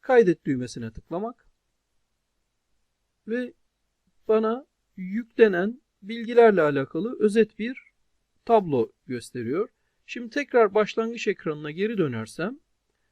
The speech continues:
gerekli bilgilerin buraya yüklendiğini görüyorum. İki adet eksik bilgimiz var. Haftalık ders saatlerine gidelim.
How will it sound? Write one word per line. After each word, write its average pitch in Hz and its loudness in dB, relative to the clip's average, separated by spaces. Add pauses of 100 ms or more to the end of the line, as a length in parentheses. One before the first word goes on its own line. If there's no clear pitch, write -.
(560)
gerekli 254 -6
bilgilerin 202 -2
buraya 233 6
yüklendiğini 190 -2
görüyorum. 123 -6 (460)
İki 277 2
adet 196 6 (200)
eksik - -6 (320)
bilgimiz 123 -10
var. 214 -2 (300)
Haftalık 240 -6
ders 233 2
saatlerine 135 0
gidelim. 208 -2